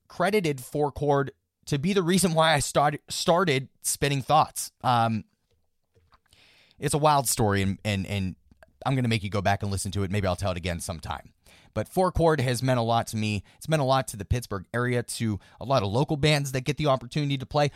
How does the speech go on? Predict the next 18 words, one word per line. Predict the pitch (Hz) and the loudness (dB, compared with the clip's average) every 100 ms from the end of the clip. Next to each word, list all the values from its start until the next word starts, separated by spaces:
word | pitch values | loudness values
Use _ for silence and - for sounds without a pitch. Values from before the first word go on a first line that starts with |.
| - | -8
to | - | -6
a | 113 | 0
lot | 113 | 0
of | 87 87 | 0 -4
regional | 120 165 175 156 | -4 0 0 2
bands, | 165 160 139 | 4 4 2
and | 120 | -4
of | |
course, | - 185 175 - - - _ _ - | -2 2 2 2 -4 -10 _ _ -4
uh, | 147 | -4
just | 147 175 | -2 -2
to | - 190 127 | 0 0 0
music | 147 160 185 196 | -2 0 0 0
lovers | 139 160 165 156 | 2 2 2 0
and | 151 | -4
fans | - 160 151 | -2 -2 0
from | 156 139 - | 0 0 0
all | 139 160 | 2 2